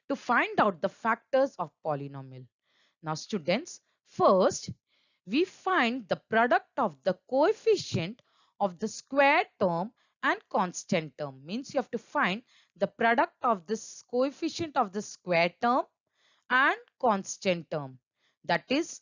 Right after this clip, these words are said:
A into C. So here the product is two into nine equal to eighteen.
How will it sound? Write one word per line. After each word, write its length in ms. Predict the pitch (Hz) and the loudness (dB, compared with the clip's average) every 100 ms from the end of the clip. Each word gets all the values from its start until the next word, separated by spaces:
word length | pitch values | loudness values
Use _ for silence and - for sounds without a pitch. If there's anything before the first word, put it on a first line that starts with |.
| _ _ - | _ _ 0
A 260 | 294 320 370 - | 2 2 -2 -6
into 400 | 190 170 - 180 | -8 -6 -4 -4
C. 460 | - - 254 151 120 _ _ _ _ _ | -4 -10 -10 -10 -14 _ _ _ _ _
So 220 | 233 220 | 0 2
here 240 | 180 220 | 2 0
the 120 | 208 | 0
product 560 | 202 220 226 330 - - | -4 0 2 2 -2 -2
is 300 | 180 247 - _ _ _ _ _ _ - | -2 -2 -12 _ _ _ _ _ _ -2
two 400 | 349 359 403 494 _ _ _ _ _ _ | 2 4 2 0 _ _ _ _ _ _
into 440 | 320 453 - 240 196 | -6 -6 -4 -2 0
nine 520 | 196 208 202 160 220 _ _ _ _ - | 0 2 2 0 -8 _ _ _ _ -6
equal 380 | 214 - 214 190 | -6 0 0 0
to 180 | 285 403 - _ - | 0 -2 -4 _ -6
eighteen. 540 | 180 143 - 139 127 | -4 -4 -6 -10 -12